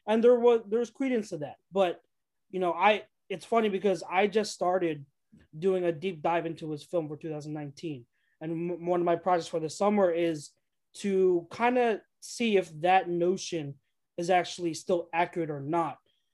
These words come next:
And so far, what I've seen is that he has improved in, with his vision. You know, he doesn't take runs, as many runs to the outside. He's become more of a disciplined runner. Now, is it perfect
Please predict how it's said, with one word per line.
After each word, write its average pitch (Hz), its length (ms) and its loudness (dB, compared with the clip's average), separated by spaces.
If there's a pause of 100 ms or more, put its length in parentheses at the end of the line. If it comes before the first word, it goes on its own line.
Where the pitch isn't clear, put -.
(140)
And 170 360 0
so 220 180 4
far, 208 220 6
what 175 220 2
I've 165 200 0
seen 254 320 0
is 170 200 -2
that 175 280 2 (360)
he 254 180 2
has 269 300 6
improved 226 640 -2
in, 170 420 -6
with 185 180 0
his 160 200 -4
vision. 139 400 -10 (500)
You 180 80 -2
know, 180 80 0
he 208 100 4
doesn't 240 440 6 (100)
take 220 340 0 (360)
runs, 202 400 2
as 180 180 -6
many 185 160 -2
runs 190 220 0
to 175 80 -10
the 160 140 -2
outside. 165 540 -2 (360)
He's 185 120 -6
become 208 380 0
more 208 300 2
of 190 100 -2
a 180 40 -4
disciplined 165 600 -6
runner. 165 280 0
Now, 170 180 0
is 165 120 -2
it 160 140 -10
perfect 214 460 2